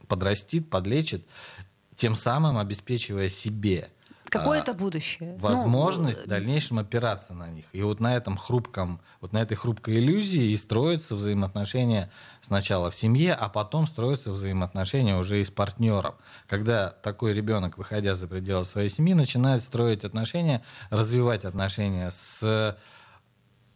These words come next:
Speaker 1: страдающими людьми, которые, на взгляд этого человека,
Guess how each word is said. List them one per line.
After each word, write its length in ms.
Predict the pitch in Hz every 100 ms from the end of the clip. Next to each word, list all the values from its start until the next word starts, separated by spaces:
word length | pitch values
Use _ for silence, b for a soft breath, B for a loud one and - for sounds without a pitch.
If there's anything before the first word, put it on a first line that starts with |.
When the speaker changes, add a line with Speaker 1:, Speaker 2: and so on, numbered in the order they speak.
| _
Speaker 1:
страдающими 1040 | - - 117 120 123 127 107 92 - 95 95
людьми, 400 | 92 104 123 175
которые, 580 | 160 101 - 110 98 87
на 140 | 92
взгляд 320 | 90 95 90
этого 240 | 87 80 87
человека, 560 | - 101 139 170 127